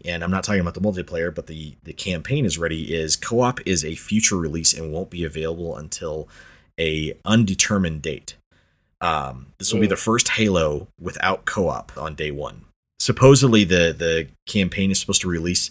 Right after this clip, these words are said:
Speaker 1: in the same time as the multiplayer, which is December. And, uh, I gotta say, if your co-op's not finished, guys, and this goes directly to three four three, if your co-op's not finished, and Microsoft,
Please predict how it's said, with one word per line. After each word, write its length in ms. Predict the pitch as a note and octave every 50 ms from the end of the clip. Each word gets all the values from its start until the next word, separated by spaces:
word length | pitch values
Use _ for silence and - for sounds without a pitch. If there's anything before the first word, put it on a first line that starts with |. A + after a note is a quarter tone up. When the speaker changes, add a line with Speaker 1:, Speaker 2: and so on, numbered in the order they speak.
| - -
Speaker 1:
in 180 | F2 E2+ E2
the 80 | D#2 D2
same 320 | - - E2+ D#2+ E2 E2
time 260 | D2 - F#2 F2 E2+
as 140 | E2 D#2 -
the 80 | - D2+
multiplayer, 560 | E2+ A#2+ B2+ - B2 A2+ - B2 A2+ A2+ G#2
which 140 | F2 - -
is 120 | D#2 D2
December. 640 | - - - - - C3+ C#3+ C#3+ C#3+ C#3+ C3 B2+ - - - - - - - _ _ _ _ _ _ _ -
And, 360 | F#2 F2+ F2 F2 E2+ E2+ E2
uh, 480 | F2 E2+ E2+ E2+ E2 E2 E2 E2 D#2+ E2 - - _ _ _ _ _ _ _ _ _ _ _ - - - - -
I 80 | A#2+
gotta 100 | A2 C3
say, 180 | A2+ - - G#2+
if 180 | G2+ G#2 - C3
your 100 | D3+ D3
co-op's 400 | - - D3 C#3+ C#3+ D3 - -
not 120 | B2+ G#2
finished, 340 | - - G2 A2 A#2 - -
guys, 560 | B2+ B2+ C#3+ D#3+ E3+ - - - - - - -
and 180 | F#2+ G2 F#2
this 120 | G2 G#2+ -
goes 260 | - G#2+ G#2 G#2 -
directly 400 | - F#2 F#2 F#2 F#2+ - G#2+ G2
to 180 | G2 - F2+ D#2+
three 200 | - - G2 F#2+
four 160 | - G#2 F#2+
three, 280 | - - F#2+ G#2 A2 F#2
if 100 | G#2 -
your 80 | D3 C#3+
co-op's 340 | - - C3+ B2 B2+ - -
not 140 | A#2+ G#2+
finished, 300 | - G2 G#2 A2 G#2+ -
and 180 | - - E2+ E2
Microsoft, 640 | E2+ E2+ E2+ - F#2 - - G#2 F#2+ F#2+ - - -